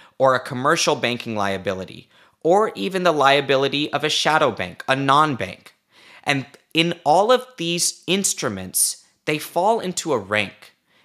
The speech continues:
And that rank is based off of who the issuer is, which financial institution. Bitcoin exists outside of the dollar's layered money system. So it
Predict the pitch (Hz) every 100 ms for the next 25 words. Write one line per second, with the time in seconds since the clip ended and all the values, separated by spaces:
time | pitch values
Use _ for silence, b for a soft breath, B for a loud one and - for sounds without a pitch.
0 | _ 123 120 123 180 - 123 120 123 123
1 | - 117 - 113 113 - 107 104 104 -
2 | - 156 156 165 175 - - - 131 -
3 | 123 113 110 117 101 92 - b - 135
4 | 160 - - 143 120 110 - 107 - 101
5 | - 101 - 117 110 - - _ b b
6 | b b b - - 214 214 - 220 233
7 | 233 - 160 - 139 139 - - _ 139
8 | 185 208 - - 160 156 - 151 - 123
9 | - 117 123 123 123 - - 113 117 110
10 | 104 104 - - 170 - - 101 _ _
11 | B B B - 165 151 - 175